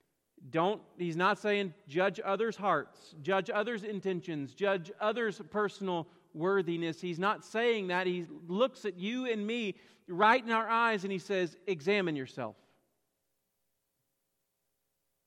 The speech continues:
Because their heart will not drink judgment into your life.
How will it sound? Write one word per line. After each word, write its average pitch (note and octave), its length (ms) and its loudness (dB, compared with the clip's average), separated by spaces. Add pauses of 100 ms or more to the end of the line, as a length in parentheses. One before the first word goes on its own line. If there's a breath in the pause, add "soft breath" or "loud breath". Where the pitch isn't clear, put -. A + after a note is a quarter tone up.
(640)
Because F3+ 340 -2
their A3+ 280 4
heart A#3+ 300 2
will G3 120 0
not G#3 240 0
drink G3 240 -2
judgment F#3+ 400 0
into F3+ 160 -4
your F3+ 200 0
life. A#2+ 440 -4